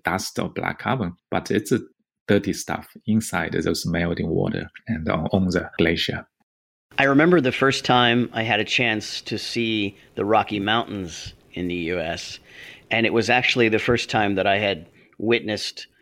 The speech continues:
Speaker 2: the snow cap and the, and the melting glaciers in Glacier National Park as well on that trip. And I think one of the things that strikes my memory the most is when you are up close to that,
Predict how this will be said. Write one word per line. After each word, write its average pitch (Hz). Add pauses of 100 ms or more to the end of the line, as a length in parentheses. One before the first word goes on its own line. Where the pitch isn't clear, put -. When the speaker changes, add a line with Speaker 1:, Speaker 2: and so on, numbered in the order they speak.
(240)
Speaker 2:
the 101
snow 113
cap 104
and 90
the, 90 (180)
and 107
the 98
melting 101
glaciers 95 (440)
in 92 (220)
Glacier 123
National 87
Park 87
as 85
well 98
on 92
that 85
trip. 85 (260)
And 98 (180)
I -
think 147
one 131
of 123
the 117
things 123
that 95 (120)
strikes -
my 95
memory 104
the 92
most 104
is 98
when 113
you 110
are 143
up -
close 139
to -
that, 76